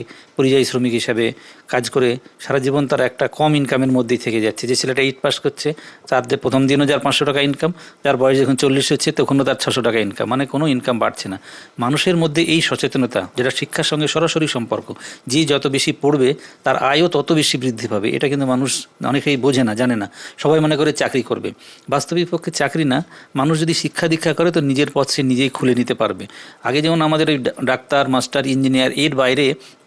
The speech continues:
মানুষের ভাবনাই ছিল না, কিন্তু এখন দেখবেন যে আপনি যেমন এই, উম, মিডিয়াতে আছেন, সেখানে একটা ভালো এমপ্লয়মেন্টের জায়গা, একই রকমভাবে দেখবেন এত হাজার হাজার ফ্লেক্স প্রিন্টিং হয়,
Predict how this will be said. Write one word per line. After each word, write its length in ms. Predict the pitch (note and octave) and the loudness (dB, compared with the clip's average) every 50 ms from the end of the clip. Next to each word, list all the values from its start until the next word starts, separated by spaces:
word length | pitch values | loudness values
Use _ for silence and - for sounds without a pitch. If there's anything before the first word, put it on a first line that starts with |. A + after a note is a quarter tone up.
| _ _ - _ _ _ - | _ _ -20 _ _ _ -2
মানুষের 300 | - C#3+ D3 - F3+ C#3+ | 2 2 2 4 4 2
ভাবনাই 340 | A#2+ C3 C#3+ C#3+ E3 E3+ D#3 | 2 2 4 4 2 2 2
ছিল 160 | - C#3+ B2+ A2 G2 | 2 2 2 0 0
না, 60 | F2+ - - - - _ | -4 -8 -12 -20 -16 _
কিন্তু 140 | - D3+ C#3+ D#3 | -4 0 0 2
এখন 160 | C#3 D#3 C#3+ | 2 2 2
দেখবেন 340 | C3+ D3+ C#3+ C#3 C#3 C3 C3 C3 - - - - - - - - | 2 0 0 2 0 0 0 -2 -6 -14 -20 -20 -20 -20 -10 -2
যে 80 | C#3 D3 C#3+ C3+ C3 | 0 2 2 2 2
আপনি 140 | C#3 C#3 C#3 | 2 2 2
যেমন 240 | B2+ C3 C3 C3 C3 C3 | 2 4 4 4 4 4
এই, 120 | B2+ A#2+ A2+ | 2 0 0
উম, 840 | A2 A#2 - - - - - - _ - - C#3 B2+ B2 A#2+ A#2+ A#2+ - - | -4 -8 -14 -20 -20 -20 -20 -20 _ -8 -4 -2 -2 0 0 -2 -2 -4 -4
মিডিয়াতে 460 | G#2+ A2 B2+ D3 D3+ D#3 D3 B2 - C3 | -2 -2 0 2 2 2 2 2 2 0
আছেন, 240 | A2+ G#2+ - - G2 G2 - - _ - - | 0 0 -2 -4 -4 -8 -10 -16 _ -8 -2
সেখানে 240 | D#3 D3 D3+ D3 D3 | -2 0 0 2 0
একটা 160 | C#3 C3 D3 | 0 0 -2
ভালো 200 | B2 C3 C3 B2+ B2+ - - C#3+ | 0 2 2 2 2 0 0 0
এমপ্লয়মেন্টের 520 | B2+ B2 C#3 C3 B2+ B2 B2 A#2 B2+ B2+ G#2+ A#2+ | 2 2 4 4 4 4 4 4 2 0 2 2
জায়গা, 240 | A2+ A2 G#2+ A2+ A2+ - - - - - | 2 2 2 0 -2 -4 -8 -18 -8 -4
একই 220 | - B2+ - D#3+ | -4 -2 0 2
রকমভাবে 380 | D#3+ D#3 - D#3+ C#3+ D3 D3 D3 | 2 2 2 0 0 2 2 2
দেখবেন 240 | C#3+ C#3+ C3+ C#3+ C#3+ | 2 0 0 0 0
এত 220 | C3+ C3 - - D3+ | 0 0 0 0 0
হাজার 320 | B2+ A2 B2+ C3 C#3+ C#3 C#3+ | 0 0 0 0 0 0 0
হাজার 160 | C#3 D3+ C3 | 0 0 -2
ফ্লেক্স 300 | - - D#3 F3 E3 - - | -2 0 0 0 0 0 0
প্রিন্টিং 360 | - E3 D3+ C#3 - C#3+ B2+ A#2+ | 2 2 2 2 2 2 2 2
হয়, 220 | G2+ G#2+ G2 F2 | 2 2 -2 -2